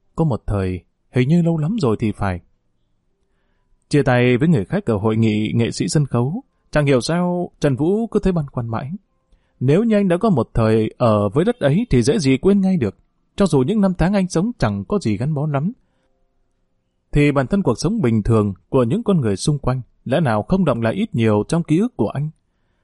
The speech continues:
Đất ấy bây giờ đâu có còn là đất riêng của người Vĩnh Linh nữa. Như anh chẳng hạn, như Kim Hà đấy thôi. Không lý cho đến giờ vẫn còn coi cái nơi ấy gửi gắm máu xương kia là, là đất khách. Không,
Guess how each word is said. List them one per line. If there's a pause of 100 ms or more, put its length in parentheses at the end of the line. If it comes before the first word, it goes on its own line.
(180)
Đất
ấy
bây
giờ
đâu
có
còn
là
đất
riêng
của
người
Vĩnh
Linh
nữa. (440)
Như
anh
chẳng
hạn, (180)
như
Kim
Hà
đấy
thôi. (340)
Không
lý
cho
đến
giờ
vẫn
còn
coi
cái
nơi
ấy
gửi
gắm
máu
xương
kia (360)
là,
là
đất
khách. (440)
Không,